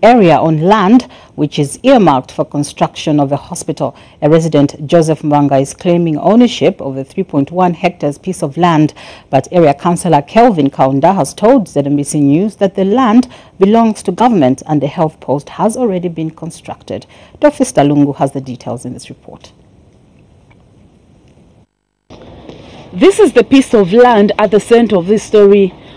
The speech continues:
Speaker 2: One of the residents is claiming ownership despite the health post already built on this land. It has emerged that a resident, Joseph Mbanga,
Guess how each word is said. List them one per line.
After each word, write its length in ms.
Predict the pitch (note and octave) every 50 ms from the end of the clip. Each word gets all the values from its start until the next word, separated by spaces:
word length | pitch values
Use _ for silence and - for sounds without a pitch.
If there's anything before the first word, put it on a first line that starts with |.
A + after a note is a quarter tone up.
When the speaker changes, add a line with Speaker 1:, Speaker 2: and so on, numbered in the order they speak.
| - -
Speaker 2:
One 240 | - G#3 A3+ A#3+ A#3+
of 100 | G3+ F3+
the 120 | G3 F#3+
residents 520 | F#3+ G#3+ A3+ G#3 G#3+ G#3 F#3+ F#3 F#3 E3 -
is 160 | G3 G3 -
claiming 440 | - - A3+ A3+ A3+ A3 G3 F#3 -
ownership 580 | - G#3+ A3 A3 G3 F#3 - - F#3+ D#3+ -
despite 480 | - A3 G3 - - - C4 C#4 D4+ -
the 100 | A#3+ A#3
health 280 | G3 A#3 B3+ C4 B3+ - -
post 260 | - F3 E3 E3 -
already 320 | - G3+ G#3+ A3+ A#3 A3 G#3
built 340 | E3+ D#3 G3 G#3 G3+ G3 G3+
on 160 | F3 E3+ F3
this 220 | F3+ G3 F#3+ -
land. 420 | F#3 F#3 F3+ F3 F3 F3+ E3 - - - - - - -
It 120 | G3 G3
has 220 | F#3+ F#3 F3+ D#3+ F3+
emerged 560 | F#3 F3+ F#3+ G3 G#3+ A3 G3+ F#3 F3 - -
that 160 | F#3 F3 F3
a 100 | F#3 F3+
resident, 540 | G#3 A3+ A#3 G3+ G#3+ F3 F3+ E3+ F3+ F3 D#3+
Joseph 320 | F#3+ G3+ G#3+ G3 F#3+ E3 -
Mbanga, 520 | - F3 F3 E3+ E3+ E3 E3 E3 F3 F3+